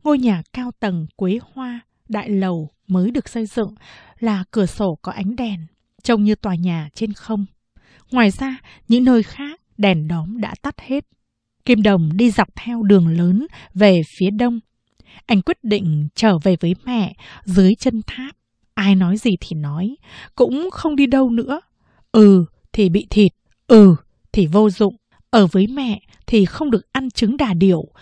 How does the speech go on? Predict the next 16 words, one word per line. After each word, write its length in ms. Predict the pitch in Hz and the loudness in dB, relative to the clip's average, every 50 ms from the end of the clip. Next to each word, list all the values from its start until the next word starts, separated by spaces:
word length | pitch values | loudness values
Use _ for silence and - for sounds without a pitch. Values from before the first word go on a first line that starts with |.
| _ _ | _ _
không 280 | _ - - 269 247 226 | _ -8 -4 -4 -2 -2
được 180 | 196 - _ | -4 -6 _
tắm 220 | - 175 170 190 233 240 | -4 -4 -4 -4 -4 -6
hơi, 320 | - 247 254 247 247 240 - _ _ _ _ _ _ _ _ | -6 -4 -4 -4 -4 -6 -10 _ _ _ _ _ _ _ _
nhưng 300 | 202 196 208 196 180 175 | 4 6 6 6 6 2
không 240 | - - - 294 269 | 0 -6 -8 -6 -4
bao 120 | 269 262 | -2 -2
giờ 360 | 214 - - 202 185 175 156 160 - - - _ | -2 0 0 2 2 2 0 -4 -8 -14 -20 _
phải 180 | _ - 233 202 165 160 | _ 0 0 0 2 2
rơi 240 | - 277 285 285 269 | 2 4 4 4 2
vào 180 | 208 220 185 156 | 2 0 -2 -2
cái 180 | - 190 220 - _ _ | -4 -6 -8 -8 _ _
cảnh 260 | - 240 208 165 151 - | -2 0 0 0 -4 -6
khốn 360 | - - - 202 190 214 285 339 - | -12 -10 -6 -4 -2 -2 -4 -6 -6
quẫn 180 | - - 220 - | -4 -4 -4 -4
lang 420 | 311 339 285 247 262 262 262 262 | -6 -4 -2 -2 -2 -2 -4 -8